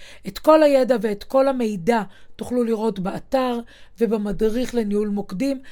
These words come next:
שאנחנו נצרף. רק נגיד, מידת העשייה וההשקעה בגיוס של אנשי מקצוע למוקד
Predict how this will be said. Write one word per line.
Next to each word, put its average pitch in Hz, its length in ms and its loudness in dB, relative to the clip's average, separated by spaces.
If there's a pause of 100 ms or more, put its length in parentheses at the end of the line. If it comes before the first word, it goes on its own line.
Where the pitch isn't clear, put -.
(100)
שאנחנו 226 340 -6
נצרף. 208 640 -6 (720)
רק 311 360 2
נגיד, 190 400 -4 (400)
מידת 233 500 2
העשייה 240 480 0
וההשקעה 196 560 -4 (400)
בגיוס 240 440 0
של 247 180 0
אנשי 226 400 0
מקצוע 233 520 0
למוקד 190 460 -2